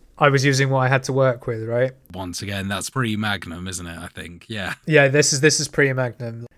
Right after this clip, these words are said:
Speaker 1: But then you fight the Keeper again a second time later in the game, and at this point I did have the Magnum.
Speaker 2: Very nice.
Speaker 1: But there's two of them. But by this point, Magnum fully upgraded. Pew, pew, pew, pew, boss done.
Speaker 2: Done, right,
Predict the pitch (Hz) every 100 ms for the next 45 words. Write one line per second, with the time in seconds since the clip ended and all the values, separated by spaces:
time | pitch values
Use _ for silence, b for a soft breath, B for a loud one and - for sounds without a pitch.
0 | - 147 147 143 135 180 175 160 - 175
1 | 170 147 135 135 131 - 160 151 131 -
2 | 127 123 127 143 135 143 127 123 135 123
3 | 120 127 123 131 - 131 120 113 123 113
4 | 120 107 117 113 110 127 131 131 _ 87
5 | 80 76 80 170 - - 147 135 127 -
6 | 147 139 113 123 120 - _ - 131 131
7 | 139 135 - 127 123 120 127 _ - 139
8 | 117 120 120 110 131 120 113 - 113 113
9 | 117 110 - - _ - 170 139 139 131
10 | 127 127 _ - 147 131 - 123 120 120
11 | _ _ _ _ 123 113 - 78 113 107
12 | 85 - 82 101 165